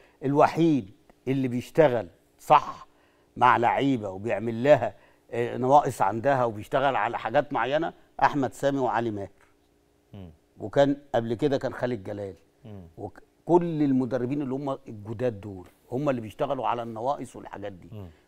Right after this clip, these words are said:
Speaker 1: واخد بالك؟ إنما بقى في ناس تانية بختك يا أبو خيط، اقعد وحط التشكيل وصباح الفل. <laughs> أشوفك
Speaker 2: كابتن رضا،
Speaker 1: النهاردة.
Speaker 2: وقت انتهى للأسف.
Speaker 1: وأنا
Speaker 2: أنا
Speaker 1: كمان.
Speaker 2: ببقى عايز معاك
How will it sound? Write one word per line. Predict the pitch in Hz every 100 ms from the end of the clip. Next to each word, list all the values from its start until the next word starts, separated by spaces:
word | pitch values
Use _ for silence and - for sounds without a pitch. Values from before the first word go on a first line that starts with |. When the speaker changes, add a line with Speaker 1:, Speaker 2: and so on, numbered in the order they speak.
| -
Speaker 1:
واخد | 113 101
بالك؟ | 127 131 -
إنما | 113 160 165
بقى | 175 - 175
في | 147 160
ناس | 175 -
تانية | 165 175 175 170 - - -
بختك | 117 123 - 127 131
يا |
أبو | 113
خيط، | 101 117 139
اقعد | 156 160 131
وحط | 104 131
التشكيل | 131 - 113 151 160 - _ _ - - - - - _ _ 104
وصباح | - 110 113
الفل. | 90 - 104 101 - - - - _
<laughs> | 277 285 - 104
أشوفك | - 139 120
Speaker 2:
كابتن | 117
رضا، | 98
Speaker 1:
النهاردة. | 117 113
Speaker 2:
وقت | 117 110
انتهى | 92 101
للأسف. | 98 95 92 87 - - _
Speaker 1:
وأنا | 101 123 139
Speaker 2:
أنا | 110 117
Speaker 1:
كمان. | 113
Speaker 2:
ببقى | 107
عايز | 101 110 101
معاك | 98 101